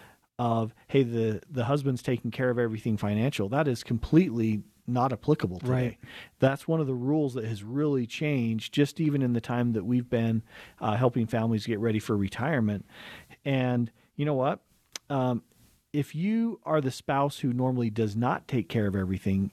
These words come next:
Speaker 1: I think it's even more important that you have joint meetings when you come in. Come in, sit down with us, have, start the conversation so that you know, Hey, what's gonna happen if something were to happen to my spouse? How would I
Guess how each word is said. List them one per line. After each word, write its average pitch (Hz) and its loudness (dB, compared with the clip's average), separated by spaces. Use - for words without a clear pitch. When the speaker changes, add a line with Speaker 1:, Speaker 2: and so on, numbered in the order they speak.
Speaker 1:
I 139 -4
think 170 2
it's 151 -2
even 127 0
more 127 0
important 120 0
that 104 -4
you 120 -2
have 107 0
joint 110 0
meetings 104 0
when 95 2
you 95 0
come 95 0
in. 92 -2
Come 131 0
in, 127 2
sit 107 -4
down 131 0
with 113 -4
us, 104 -2
have, 165 -2
start 156 4
the 175 -8
conversation 123 0
so 143 2
that 127 0
you 135 0
know, 135 -2
Hey, 135 0
what's 135 0
gonna 185 0
happen 139 -2
if 110 0
something 175 -2
were 151 4
to 139 2
happen 135 -2
to 117 0
my 107 2
spouse? 101 0
How 139 -2
would 151 0
I 117 -2